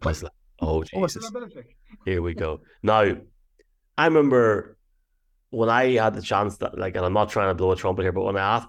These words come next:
Speaker 1: Brady a question last year, I was shaking. I was, 'cause it meant a lot, but I was really nervous about it. Oh, here, whole different level. Like, I got a question in for David Andrews, and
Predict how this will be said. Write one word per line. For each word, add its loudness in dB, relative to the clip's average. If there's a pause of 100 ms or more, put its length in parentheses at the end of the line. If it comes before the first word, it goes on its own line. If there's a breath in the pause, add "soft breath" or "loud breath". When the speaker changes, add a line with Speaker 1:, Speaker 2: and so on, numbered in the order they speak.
(100)
Speaker 1:
Brady 0
a -2
question -4
last -6
year, -2
I -20
was -10
shaking. -2 (480)
I -2
was, -4 (480)
'cause -4
it 0
meant 0
a 4
lot, 4
but 4
I 4
was 0
really 0
nervous 2
about 0
it. -4 (960)
Oh, -4
here, 0
whole 2
different -2
level. -2
Like, -4 (520)
I -2
got 0
a -4
question 2
in 0
for 0
David 0
Andrews, 0
and -4